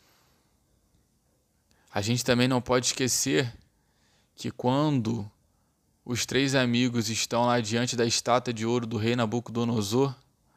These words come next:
é, Daniel não estava nesse momento, mas os três estavam e eles não se dobraram diante da estátua. Eles tiveram uma experiência com Deus tão extraordinária quanto Daniel teve.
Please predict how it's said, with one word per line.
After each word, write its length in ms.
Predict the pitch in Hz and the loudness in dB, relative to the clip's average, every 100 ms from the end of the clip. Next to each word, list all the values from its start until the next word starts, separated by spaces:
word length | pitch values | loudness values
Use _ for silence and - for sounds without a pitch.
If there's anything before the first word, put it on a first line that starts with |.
| _ _ _ _ _ _ _ _ _ _ - - - | _ _ _ _ _ _ _ _ _ _ -20 -20 -16
é, 520 | - 98 101 98 95 - | -10 -8 -6 -8 -10 -14
Daniel 400 | 110 123 120 120 | 0 2 4 2
não 120 | 123 | 2
estava 420 | 113 - 117 135 | 0 2 2 2
nesse 240 | 127 113 117 | 0 -2 -2
momento, 460 | 110 107 120 139 | 0 0 0 -2
mas 160 | 117 107 | -4 -2
os 160 | 104 - | -4 -4
três 280 | 117 127 | -2 -2
estavam 460 | 120 107 - 127 123 | -2 -2 2 4 4
e 20 | |
eles 160 | 120 113 | 0 0
não 160 | 117 | -2
se 140 | 135 - | -2 -2
dobraram 480 | 120 113 113 127 120 | -2 2 2 2 0
diante 380 | 104 113 117 | -2 -2 -2
da 100 | 110 | -2
estátua. 640 | 113 - 117 123 123 110 - _ _ _ _ - - _ | -2 -2 2 0 0 -14 -16 _ _ _ _ -20 -20 _
Eles 400 | - 123 135 - | -2 0 2 0
tiveram 440 | - 117 113 123 | -2 2 4 4
uma 80 | 127 | 2
experiência 480 | 123 - 123 123 127 | 0 0 0 0 -2
com 180 | - 123 | -2 -2
Deus 400 | 117 131 117 - | 2 2 0 -4
tão 180 | - 131 | -4 -2
extraordinária 760 | 143 - 131 131 120 120 117 | -2 0 2 2 0 0 0
quanto 260 | 123 123 123 | 0 -6 -2
Daniel 380 | 123 120 117 120 | 0 2 0 -2
teve. 420 | - 117 107 | 0 0 0